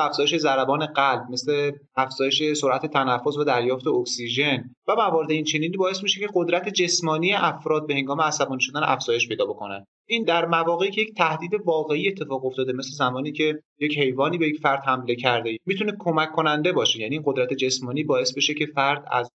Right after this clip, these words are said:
خودش و جسم خودش محافظت بکنه. اما زمانی که در ارتباط با افراد دیگه جامعه این اتفاق میفته، می‌تونه خطرناک باشه، چرا که اگر دو نفر با هم به دلیل مختلفی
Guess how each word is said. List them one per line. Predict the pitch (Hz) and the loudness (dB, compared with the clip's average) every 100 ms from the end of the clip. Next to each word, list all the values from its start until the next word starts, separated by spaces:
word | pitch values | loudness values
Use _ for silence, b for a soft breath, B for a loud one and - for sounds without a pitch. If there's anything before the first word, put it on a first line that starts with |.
| _ | _
خودش | - 143 160 170 147 | -4 0 2 2 0
و | 120 | 0
جسم | 135 - 143 | -2 -4 -2
خودش | 139 143 143 | -2 0 -2
محافظت | 120 113 113 131 120 | -2 -2 0 0 -2
بکنه. | - - 92 90 _ _ | -4 -12 -16 -18 _ _
اما | 180 226 | 0 2
زمانی | 214 190 190 202 | 2 2 0 -2
که | 196 202 196 196 _ _ | 0 2 0 -4 _ _
در | 135 147 | 0 2
ارتباط | 151 147 156 170 | 0 0 0 2
با | 185 | 0
افراد | 147 139 151 170 | 2 0 -2 -4
دیگه | 175 147 147 180 | -6 -4 0 0
جامعه | 160 139 120 120 117 139 | 2 2 2 2 0 0
این | 120 139 | 0 0
اتفاق | 123 120 120 110 120 | -2 -2 -2 -2 -4
میفته، | 117 127 | -8 -6
می‌تونه | 160 160 175 | -6 -6 -2
خطرناک | 147 123 120 113 120 117 | 0 2 2 0 -2 -6
باشه، | 120 - - - _ | -6 -8 -10 -14 _
چرا | 170 175 | 0 2
که | 180 170 165 165 - | 2 2 0 -4 -2
اگر | 139 156 165 | 0 2 0
دو | 160 | 0
نفر | 160 151 147 | 0 0 0
با | 147 127 | 0 0
هم | 139 143 | 0 0
به | 127 | -4
دلیل | 123 117 120 135 | 0 0 0 -4
مختلفی | 127 - 117 120 131 - - | -6 -2 0 0 -2 -4 -10